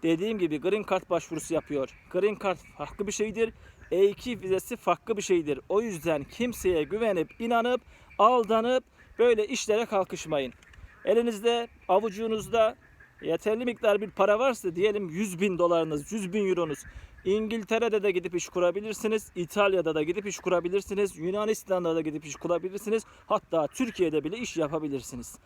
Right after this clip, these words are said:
Ama Amerika'da gidip elli bin dolarla, yüz bin dolarla ben iş kuracağım, E iki vizesi alacağım, çoluğumu çocuğumu getireceğim,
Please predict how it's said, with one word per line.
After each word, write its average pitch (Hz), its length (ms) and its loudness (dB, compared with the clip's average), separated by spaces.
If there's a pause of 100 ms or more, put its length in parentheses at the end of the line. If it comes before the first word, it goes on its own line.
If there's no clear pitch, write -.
(320)
Ama 196 280 4
Amerika'da 208 440 2
gidip 202 260 -4
elli 202 280 2
bin 202 160 0
dolarla, 190 360 4
yüz 196 320 -4
bin 208 160 -2
dolarla 190 380 4
ben 180 120 2
iş - 220 -8
kuracağım, 185 540 0
E 196 180 4
iki 190 240 0
vizesi 180 320 0
alacağım, 208 400 0
çoluğumu 202 400 0
çocuğumu 175 380 -4
getireceğim, 214 580 2